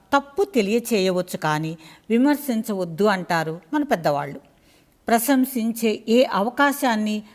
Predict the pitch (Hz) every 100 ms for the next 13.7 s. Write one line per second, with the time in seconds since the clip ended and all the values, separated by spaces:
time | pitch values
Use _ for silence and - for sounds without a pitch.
0 | - 202 190 185 170 143 147 139 - -
1 | - 202 196 208 202 185 185 180 170 175
2 | 175 180 - 294 359 381 381 - - 220
3 | 202 190 185 175 180 - - - 320 302
4 | 339 311 302 302 - 185 202 240 185 220
5 | 190 185 185 185 - _ - 294 330 339
6 | 311 302 294 180 165 214 269 269 262 262
7 | 185 175 180 - - _ 269 285 370 339
8 | - 226 208 208 196 208 - - 196 196
9 | 208 202 165 160 - 175 160 156 202 214
10 | 160 147 151 - _ _ _ _ - 190
11 | 202 196 190 185 185 175 175 175 202 -
12 | 330 311 220 - 214 214 180 208 247 226
13 | 208 185 180 180 170 165